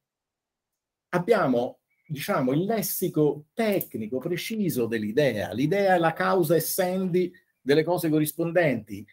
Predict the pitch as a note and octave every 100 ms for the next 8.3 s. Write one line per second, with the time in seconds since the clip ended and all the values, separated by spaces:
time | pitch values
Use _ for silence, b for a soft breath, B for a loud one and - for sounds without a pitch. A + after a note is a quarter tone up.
0 | b B2+ D3 - F3 C#3+ D3 F#3 D#3+ -
1 | G3+ G3+ G3 G3+ F3 C#3+ C#3+ _ _ E3
2 | D#3 G#3 G#3 F3+ F3+ D#3+ D#3+ F#3 F#3+ F#3+
3 | E3 E3+ D3+ F#3+ E3+ A2+ - F2 B B
4 | - G3 G3 F3 F3+ F#3+ F3 B2 G#2 -
5 | F#2 - _ _ _ _ _ D3 - -
6 | _ _ _ _ _ _ _ _ _ -
7 | - B3+ D4 D4 - - A2 G#2 G2+ G#2
8 | E2 F2+ -